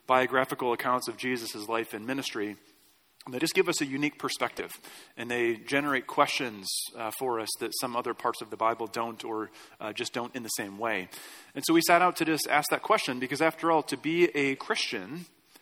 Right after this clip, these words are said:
means to be a follower or an apprentice of Jesus. Certainly there's aspects of, you know, there's things that we believe and, and all of that, and that's true. Uh, but to be a follower of Jesus means to be a follower of Jesus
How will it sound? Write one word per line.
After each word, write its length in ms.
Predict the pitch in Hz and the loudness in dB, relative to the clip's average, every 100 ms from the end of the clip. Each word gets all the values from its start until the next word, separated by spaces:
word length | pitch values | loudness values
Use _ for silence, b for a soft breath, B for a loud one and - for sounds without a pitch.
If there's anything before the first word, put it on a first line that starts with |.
| b b - | b b -6
means 420 | 147 190 190 170 | -2 0 -2 -4
to 180 | - 175 | -6 -4
be 280 | 165 180 156 139 | -2 2 2 4
a 220 | 139 135 - | 4 2 4
follower 500 | 151 175 160 120 123 | 8 10 8 4 2
or 320 | 120 135 131 131 | 2 4 4 2
an 140 | 131 | -2
apprentice 540 | 127 - 156 147 127 120 | -4 -2 -2 0 -2 -2
of 80 | |
Jesus. 360 | 117 127 92 - - - _ _ _ _ _ _ _ _ - | -2 -2 -4 -8 -10 -12 _ _ _ _ _ _ _ _ 2
Certainly 360 | 190 151 147 | 2 4 0
there's 300 | 139 131 123 - - | 2 2 2 -4 -4
aspects 460 | 123 123 135 - 135 | -2 0 0 0 0
of, 160 | 117 | -2
you 80 | 120 | -2
know, 120 | 110 | -4
there's 200 | 117 117 - - | -4 -4 -6 -8
things 260 | 131 127 | -6 -2
that 80 | 127 | -2
we 100 | 123 | -2
believe 520 | 120 110 117 123 117 | -2 -2 -2 -2 -4
and, 220 | 113 113 - | -8 -10 -8
and 120 | 113 | -4
all 200 | 113 135 | 0 0
of 100 | 101 | -2
that, 240 | 104 113 - | -2 -2 -4
and 140 | 117 113 | -8 -8
that's 160 | 113 | -8
true. 360 | - 147 110 139 B B B B B B | -6 -2 -2 -4 B B B B B B
Uh, 220 | 123 123 123 - - - _ | -4 -4 -4 -14 -20 -20 _
but 200 | 135 147 | -4 -2
to 80 | 156 | 2
be 160 | 160 170 | 4 6
a 60 | 156 | 6
follower 400 | 160 165 165 143 | 10 10 10 6
of 60 | 131 | 2
Jesus 420 | 139 151 127 - | 2 2 2 -4
means 240 | 139 139 - | -4 -4 -6
to 120 | 143 | -6
be 240 | 135 135 | -4 -2
a 140 | 127 117 - | -2 -4 2
follower 460 | 127 131 131 120 113 | 6 6 6 2 0
of 80 | - | -2
Jesus 400 | 165 107 104 | -2 0 -2